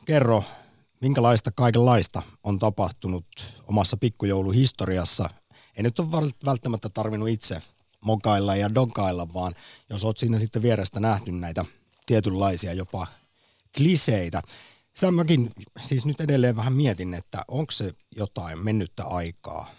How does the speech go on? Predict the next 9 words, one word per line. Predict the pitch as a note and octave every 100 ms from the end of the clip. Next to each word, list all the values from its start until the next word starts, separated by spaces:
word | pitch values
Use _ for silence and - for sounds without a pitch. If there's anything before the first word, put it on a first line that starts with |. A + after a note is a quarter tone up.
| _ _ _ _ _ -
ja | G2 -
kliseitä | A#2+ A2+ G#2 F2 D#2+ -
tää | E2 E2 - -
tällainen | E2+ E2+ E2+
ördäys, | A#2 A2+ F2+ F#2 F2+ -
mok-, | G2 G2 - -
mokailu | G#2 G#2+ - F#2+ F2+ E2+
ja | E2+ E2+ E2+ D2+ C#2+
syrjähyppäily. | - - A#2+ A2 F#2 E2+ A2+ G#2+ - - E2 E2 D#2+